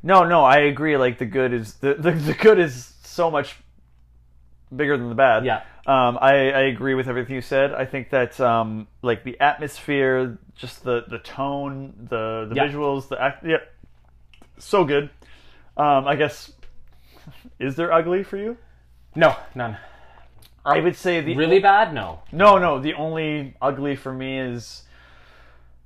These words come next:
Speaker 1: um, I guess maybe for, see, like, no, I loved it. I, I would say that maybe, um, going into it, people might think it's gonna be something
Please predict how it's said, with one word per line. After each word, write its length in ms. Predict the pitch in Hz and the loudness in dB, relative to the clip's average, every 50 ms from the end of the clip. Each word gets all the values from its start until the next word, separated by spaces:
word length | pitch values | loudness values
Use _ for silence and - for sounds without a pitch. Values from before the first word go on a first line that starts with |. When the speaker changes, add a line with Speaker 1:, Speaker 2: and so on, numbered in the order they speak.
| - - - 160 | -20 -8 -2 0
Speaker 1:
um, 400 | 156 156 151 151 147 139 139 - - - | 2 2 2 0 -2 -6 -10 -8 -2 -2
I 80 | 165 | -2
guess 560 | 147 151 165 160 156 156 - - - - - - - - - - _ _ _ _ _ _ _ - _ _ _ _ _ _ - | 2 6 6 6 6 6 2 -10 -16 -16 -18 -20 -20 -20 -20 -20 _ _ _ _ _ _ _ -20 _ _ _ _ _ _ -12
maybe 320 | 139 143 143 135 135 135 | -6 -6 -4 -4 -4 -6
for, 380 | 127 - - 147 139 127 123 - - - - - _ _ _ _ _ _ _ _ _ _ _ _ - - | -8 -8 -4 -2 -2 -2 -4 -6 -20 -20 -20 -20 _ _ _ _ _ _ _ _ _ _ _ _ -16 -6
see, 180 | - 240 254 | 0 2 4
like, 240 | 226 214 214 208 202 | 6 6 4 4 6
no, 120 | 208 220 | 10 10
I 160 | 170 147 160 185 | 10 12 12 10
loved 260 | 175 175 180 175 165 | 10 10 8 8 6
it. 160 | 170 156 - | 2 2 4
I, 180 | - 147 160 180 - | 6 8 8 8 8
I 100 | 151 151 | 6 6
would 160 | 147 143 135 | 6 4 2
say 180 | - - 165 147 | 0 2 2 4
that 220 | 131 143 139 127 | 4 4 2 2
maybe, 880 | 139 151 151 151 151 147 135 139 139 127 143 135 127 123 123 123 120 107 - - - - _ - _ _ _ _ _ _ _ - | -2 -10 -12 -8 -4 -2 0 0 0 0 0 0 0 2 0 0 -2 -4 -6 -14 -20 -20 _ -20 _ _ _ _ _ _ _ -2
um, 480 | 143 127 120 117 117 113 110 107 104 120 - _ - - - - _ - - - _ _ _ _ _ - _ _ _ _ - - - 139 120 | 0 0 0 0 -2 -6 -12 -12 -14 -16 -20 _ -20 -20 -20 -20 _ -20 -20 -20 _ _ _ _ _ -20 _ _ _ _ -20 -20 -18 -10 -4
going 300 | 151 165 160 156 156 156 | 0 0 0 0 -2 -6
into 260 | 135 139 131 151 151 | -8 -8 -6 -4 -4
it, 140 | 151 147 - - | -6 -6 -6 -12
people 320 | - 143 - 147 143 139 | -16 -14 -8 -6 -6 -6
might 300 | 139 135 127 127 123 - - | -4 -4 -6 -6 -6 -8 -12
think 220 | - - 139 120 | -14 -12 -12 -12
it's 140 | 120 - - | -12 -14 -12
gonna 160 | - 127 120 | -12 -10 -10
be 80 | 117 120 | -10 -10
something 400 | - - 123 - - 117 117 | -10 -10 -12 -12 -12 -16 -18